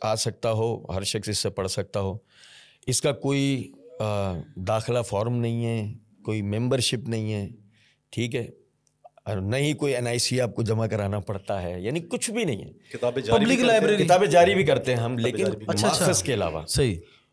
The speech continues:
Speaker 1: जो रेफरेंसेस हैं उन्हें हम नहीं देते बाहर। उनका यही होता है कि भाई आप आएँ, बैठें, देखें, आपका किसी भी मरकज़ से ताल्लुक़ है, किसी भी मसलक से आपका ताल्लुक़ है, आप बैठें, पढ़ें, सीखें, कोई मसला ही नहीं। और वो चाहे कोई सी भी किताब आपको चाहिए हो,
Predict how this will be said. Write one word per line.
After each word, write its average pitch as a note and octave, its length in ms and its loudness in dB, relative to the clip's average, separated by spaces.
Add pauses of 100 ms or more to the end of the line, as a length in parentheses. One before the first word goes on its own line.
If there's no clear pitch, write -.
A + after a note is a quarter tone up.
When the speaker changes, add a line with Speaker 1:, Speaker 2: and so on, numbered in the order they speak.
(100)
Speaker 1:
जो B2 160 -2
रेफरेंसेस B2 600 0
हैं B2+ 180 0 (260)
उन्हें C#3+ 160 0
हम D3+ 60 -4
नहीं F#3+ 140 0
देते B2 280 0
बाहर। F#2+ 260 -2
उनका A#2+ 320 -4
यही C3+ 240 0
होता A#2 280 -2
है A2 120 0
कि G#2+ 100 -4
भाई G#2+ 220 -4 (140)
आप G#2 360 -2 (220)
आएँ, G2 280 -2
बैठें, F#2+ 540 -4
देखें, G2 400 -4
आपका G2 300 -4
किसी - 280 -6
भी A#2 120 -4
मरकज़ G2+ 340 -4
से G#2 160 -4
ताल्लुक़ F#2+ 400 -4
है, G2 120 -2
किसी A#2+ 280 -4
भी C#3 100 -2
मसलक A2+ 360 -2
से - 100 -4
आपका G#2 240 -4
ताल्लुक़ F#2 360 -6
है, E3 60 -2
आप G#2+ 80 -4
बैठें, G2+ 320 -4
पढ़ें, G#2 220 -6
सीखें, G2+ 340 -10
कोई B2+ 180 -8
मसला G#2+ 240 -6
ही G#2+ 100 -4
नहीं। D#2+ 140 -14 (520)
और C3 140 2
वो F#3 240 4
चाहे F#3+ 300 2
कोई G3+ 240 2
सी G#3+ 160 0
भी F3+ 100 0
किताब B2+ 320 0
आपको F#2+ 240 -4
चाहिए D#2+ 280 -4
हो, - 160 -14